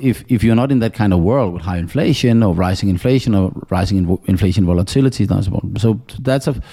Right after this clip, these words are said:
a finding that we, that really is only covered in my models rather than in my papers, because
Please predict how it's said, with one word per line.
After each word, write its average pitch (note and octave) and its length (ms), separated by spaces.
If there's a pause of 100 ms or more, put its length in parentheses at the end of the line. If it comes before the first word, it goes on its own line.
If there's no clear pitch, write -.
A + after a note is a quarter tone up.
(220)
a - 40
finding E3 440
that C3+ 120
we, A#2 240 (580)
that A#2 140
really C#3 600 (220)
is B2 280
only C#3 240
covered B2 320
in A#2+ 100
my A2 160
models G#2 500
rather A2+ 280
than G#2+ 160
in F#2+ 100
my F2+ 140
papers, F2+ 480
because G#2+ 520